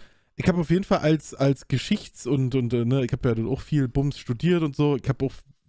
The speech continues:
viele Bücher, viel Geschichtsbücher, viel thematischen Scheiß. Natürlich auch ein paar Romane und, äh, Herr der Ringe und so Fantasy-Stuff und so. Ähm,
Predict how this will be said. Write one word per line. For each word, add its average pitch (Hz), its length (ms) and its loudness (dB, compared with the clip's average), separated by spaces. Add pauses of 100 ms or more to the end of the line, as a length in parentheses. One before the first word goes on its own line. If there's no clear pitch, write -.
viele 190 240 0
Bücher, 156 340 0
viel - 160 -2
Geschichtsbücher, 135 760 -2
viel 139 280 -2
thematischen 131 640 -2
Scheiß. 123 360 -2 (300)
Natürlich 117 300 -2
auch 107 60 -4
ein - 60 -10
paar 113 280 0 (360)
Romane 123 440 2
und, 120 220 0
äh, 110 240 2 (260)
Herr 117 140 2
der 120 140 2
Ringe 131 200 2
und 120 120 0
so 110 100 2
Fantasy-Stuff 131 840 0
und 131 120 -4
so. 156 200 2 (880)
Ähm, 131 460 2